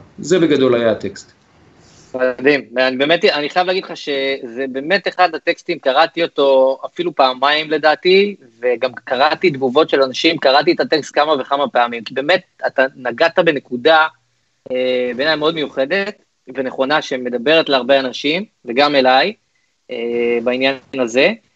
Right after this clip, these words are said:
Speaker 2: ואני יכול להגיד לך שאני חוויתי, כאילו, אה, חוויתי כיפור מאוד מיוחד,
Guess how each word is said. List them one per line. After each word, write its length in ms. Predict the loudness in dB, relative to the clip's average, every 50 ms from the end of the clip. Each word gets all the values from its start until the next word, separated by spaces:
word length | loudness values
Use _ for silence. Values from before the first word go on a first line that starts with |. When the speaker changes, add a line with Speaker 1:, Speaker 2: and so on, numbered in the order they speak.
| _ _ -16
Speaker 2:
ואני 1300 | -14 -6 0 4 4 6 8 8 8 8 6 6 6 6 6 6 6 4 4 2 -2 -8 -12 -8 -6 -4 -2
יכול 140 | 2 2
להגיד 180 | 4 4 2 2
לך 140 | 0 -2 -2
שאני 520 | 0 0 0 0 0 -2 0 0 0 0 -2
חוויתי, 720 | -4 -6 -6 -2 -2 -2 -2 -2 0 0 2 2 2 0 0
כאילו, 720 | -2 -2 -2 0 0 0 0 0 0 0 -2 -2 -4 -6 -10 _ _ _ _ _ _ _ _ _ _ _ _ -20 -20 -20 -14 -10
אה, 120 | -8 -8 -8
חוויתי 380 | -6 -2 0 2 2 2 2 0
כיפור 340 | 0 0 2 4 4 6
מאוד 200 | 6 6 4 4
מיוחד, 460 | 4 2 0 0 0 -2 -2 -2 -4